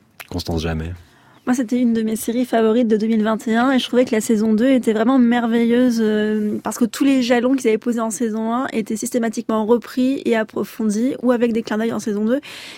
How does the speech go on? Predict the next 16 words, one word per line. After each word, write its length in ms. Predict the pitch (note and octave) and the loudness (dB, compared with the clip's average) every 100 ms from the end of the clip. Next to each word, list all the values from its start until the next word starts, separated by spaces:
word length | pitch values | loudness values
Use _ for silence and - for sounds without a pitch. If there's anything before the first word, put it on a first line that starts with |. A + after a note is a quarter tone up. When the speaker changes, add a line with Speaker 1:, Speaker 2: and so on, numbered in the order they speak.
| - | 2
Speaker 2:
Il 40 | |
y 40 | A#3 | 4
avait 180 | A3+ B3 | 4 4
une 100 | B3 | 4
maîtrise 420 | C#4 - D4+ C4+ | 4 2 2 2
de 60 | |
tout 160 | A#3 D4 | 2 2
l'univers 480 | C4+ C4 B3+ C4+ - | 4 4 4 2 0
qu'ils 180 | A#3+ G#3+ | -2 0
avaient 200 | G#3 G#3 | 0 0
construit 440 | A#3+ - - C#4 | 0 -2 -4 -4
qui 200 | - G#3 | -4 -10
fleurissait 720 | - - A#3+ B3 A#3+ - B3+ | -8 -2 0 2 -2 0 -2
en 100 | A#3 | -2
saison 320 | A3 G#3+ G#3 | -2 -2 0
deux. 180 | G#3 C4+ | 0 0